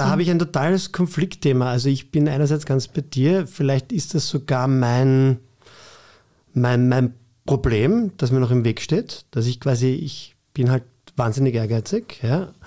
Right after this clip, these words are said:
Speaker 2: Das hat mich einerseits sehr viel weitergebracht. Also ich glaub, dass ich dadurch überhaupt, dass ich, ich komme ja wirklich aus dem Nichts, soll heißen, ich hab da keinerlei,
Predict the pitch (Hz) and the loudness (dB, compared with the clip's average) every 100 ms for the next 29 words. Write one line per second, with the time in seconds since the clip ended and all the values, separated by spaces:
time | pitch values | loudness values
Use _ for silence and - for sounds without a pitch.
0 | - - - - - - 160 151 156 143 | -20 -20 -20 -20 -20 -14 -10 -6 -4 -6
1 | 220 202 165 151 208 147 151 156 - - | -6 -2 0 -2 -2 0 0 -2 -6 -12
2 | - - - - - - 143 127 139 117 | -12 -12 -12 -12 -12 -4 -2 0 0 0
3 | 120 127 123 131 175 - 127 131 - 120 | 0 -2 -2 -2 -2 -2 -2 -2 0 0
4 | 120 120 135 - _ _ 143 120 117 123 | -2 -6 -12 -14 _ _ -4 -2 -2 -2
5 | 120 127 123 - 131 - 170 - - - | 0 0 0 -2 -8 -6 -10 -14 -20 -16
6 | - 135 127 127 127 - _ - 139 - | -2 2 2 -2 -8 -14 _ -8 -4 2
7 | 123 123 151 - 131 120 113 120 120 - | 2 4 0 -2 0 2 2 0 0 -6
8 | - - - 131 - 131 127 123 120 117 | -20 -20 -10 -8 -6 -4 -2 0 0 0
9 | 110 | -2